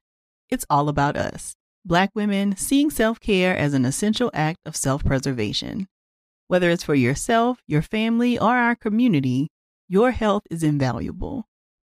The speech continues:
Let's help to get our goal of one hundred thousand Black women putting their hearts first and learn more about their heart health. Here's how you can join in.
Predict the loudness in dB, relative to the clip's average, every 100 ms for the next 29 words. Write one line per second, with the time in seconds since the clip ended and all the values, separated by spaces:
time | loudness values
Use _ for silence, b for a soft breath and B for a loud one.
0 | _ -2 0 2 0 0 0 2 2 2
1 | 0 2 2 2 2 0 0 0 0 -2
2 | -4 -2 -2 0 0 2 2 2 0 2
3 | 2 2 2 4 4 4 2 0 -2 -4
4 | -4 -2 0 -4 -8 _ _ -2 2 4
5 | 4 4 2 2 2 0 0 0 0 -2
6 | -2 -6 -8 -16 _ _ _ _ _ 0
7 | 2 2 2 2 0 0 2 2 0 -2
8 | -6 -14